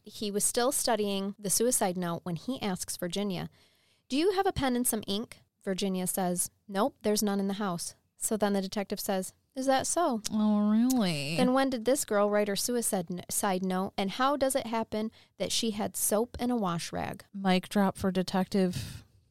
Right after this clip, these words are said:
Speaker 1: Right. He's
Speaker 2: What's
Speaker 1: like,
Speaker 2: his face? Clue
Speaker 1: Hold
Speaker 2: guy.
Speaker 1: on.
Speaker 2: <laughs>
Speaker 1: You, she's got soap and a wash rag to take a bath, seemingly, right? Like, like one would.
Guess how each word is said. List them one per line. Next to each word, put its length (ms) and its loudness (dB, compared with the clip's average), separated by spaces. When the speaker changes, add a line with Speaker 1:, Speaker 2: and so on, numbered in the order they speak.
Speaker 1:
Right. 220 0
He's 180 0
Speaker 2:
What's 160 10
Speaker 1:
like, 80 4
Speaker 2:
his 140 6
face? 520 2
Clue 220 10
Speaker 1:
Hold 100 10
Speaker 2:
guy. 320 10
Speaker 1:
on. 100 4
Speaker 2:
<laughs> 200 0
Speaker 1:
You, 320 -4
she's 320 0
got 220 2
soap 380 6
and 100 6
a 100 2
wash 360 4
rag 300 2
to 240 0
take 400 2
a 80 4
bath, 680 -2
seemingly, 760 -4
right? 260 0
Like, 220 0
like 320 6
one 340 4
would. 360 4